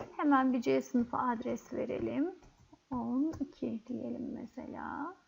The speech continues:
Arkasından tabletimize de gelelim. Aynı şekilde sana da I P vereceğiz. Statik olarak diyoruz.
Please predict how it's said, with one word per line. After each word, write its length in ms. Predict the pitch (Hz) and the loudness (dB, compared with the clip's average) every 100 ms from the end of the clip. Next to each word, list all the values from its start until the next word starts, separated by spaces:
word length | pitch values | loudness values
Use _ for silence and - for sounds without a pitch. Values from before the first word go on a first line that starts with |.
| _ _ _ - - - - | _ _ _ -20 -20 -14 0
Arkasından 800 | 277 254 254 247 - 240 208 | 2 2 -4 -8 -8 -8 -8
tabletimize 920 | 247 - 254 233 247 - 247 117 123 113 | -8 -4 -4 -2 -6 -2 -4 -2 -4 -4
de 100 | 110 | -6
gelelim. 640 | - - - - 277 359 - _ _ _ - | -6 -8 -6 -6 -4 -6 -8 _ _ _ -6
Aynı 320 | 277 269 240 | 0 0 0
şekilde 800 | 240 262 233 - 233 233 226 262 - _ _ - _ | -4 -6 -6 -8 -6 -8 -8 -10 -14 _ _ -20 _
sana 520 | _ - 269 254 247 | _ -6 0 0 0
da 240 | 220 220 - _ _ _ _ _ _ _ _ _ _ _ _ 277 262 | -4 -8 -12 _ _ _ _ _ _ _ _ _ _ _ _ -4 -2
I 40 | 262 - | -4 -2
P 180 | 285 277 | 0 2
vereceğiz. 640 | 285 277 262 285 285 285 _ _ _ _ _ _ _ _ _ _ _ _ _ _ _ _ _ _ _ _ _ _ _ _ _ _ 320 381 381 _ _ _ _ _ _ _ | 2 2 2 2 0 -2 _ _ _ _ _ _ _ _ _ _ _ _ _ _ _ _ _ _ _ _ _ _ _ _ _ _ _ _ _ _ _ _ _ _ _ _
Statik 480 | _ - 254 - - | _ -8 -8 -8 -4
olarak 600 | 262 262 262 262 262 - | -2 0 -2 -2 -6 -6
diyoruz. 440 | 254 254 254 269 | -2 0 2 0